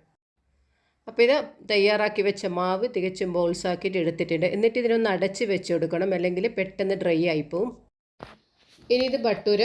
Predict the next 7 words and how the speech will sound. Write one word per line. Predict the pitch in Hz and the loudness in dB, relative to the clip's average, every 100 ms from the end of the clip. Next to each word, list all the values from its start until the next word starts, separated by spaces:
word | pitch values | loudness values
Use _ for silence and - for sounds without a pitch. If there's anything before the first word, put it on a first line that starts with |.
| 247 | 0
പരത്തിയെടുക്കാൻ | 214 190 190 208 180 185 175 175 | -2 -2 2 2 2 0 -2 -2
വേണ്ടിയിട്ട് | 170 180 214 | -2 -2 -2
ഇതാ | 214 214 | -2 -2
കൗണ്ടർ | 190 180 190 190 | -2 -2 -4 -4
ടോപ്പിൽ | 175 180 202 - | -6 -4 -6 -4
കുറച്ച് | 202 - 269 - | -6 -6 -8 -4
മൈദമാവ് | 180 180 180 170 170 | -2 -2 -2 -2 -4